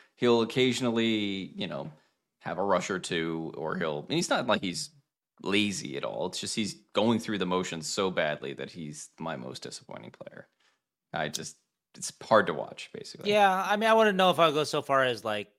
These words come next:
Speaker 2: he doesn't want to, uh, play for the sh-, but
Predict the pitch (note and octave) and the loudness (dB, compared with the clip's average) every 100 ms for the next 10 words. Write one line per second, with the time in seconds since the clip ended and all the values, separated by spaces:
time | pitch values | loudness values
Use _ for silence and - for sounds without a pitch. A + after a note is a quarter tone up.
0 | _ _ - B2 G#2+ - A#2 A2 A#2 A2+ | _ _ -12 -10 -8 -2 -2 -2 -4 0
1 | A2 G#2+ - A#2 G2+ G2 F#2+ F#2 F2+ F2 | 0 0 -6 -10 -6 -6 -6 -10 -12 -14
2 | E2+ F2 F2 F2 E2+ - _ _ _ _ | -12 -10 -10 -10 -12 -16 _ _ _ _
3 | - A2 G#2+ F#2+ G2 - - - _ _ | -6 -4 -4 -8 -10 -8 -10 -14 _ _
4 | - G#2 G2+ | -6 -4 -4